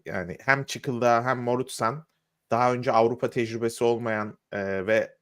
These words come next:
e, lig kalitesi çok daha düşük bir ligde oynuyor.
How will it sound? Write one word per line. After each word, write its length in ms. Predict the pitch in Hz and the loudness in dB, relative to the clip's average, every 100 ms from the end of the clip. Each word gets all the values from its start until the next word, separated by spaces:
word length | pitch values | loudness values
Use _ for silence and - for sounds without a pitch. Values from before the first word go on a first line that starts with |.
| _ | _
e, 500 | - 95 98 _ 104 | -20 -20 -20 _ -4
lig 180 | 139 - | -4 0
kalitesi 460 | 123 120 120 - | 0 2 -2 -6
çok 260 | - 120 - | -4 -4 2
daha 180 | 120 117 | 2 2
düşük 260 | - - | -4 -10
bir 80 | 117 | -8
ligde 240 | 110 - 117 | -8 -2 0
oynuyor. 400 | 107 98 110 | 0 -2 -8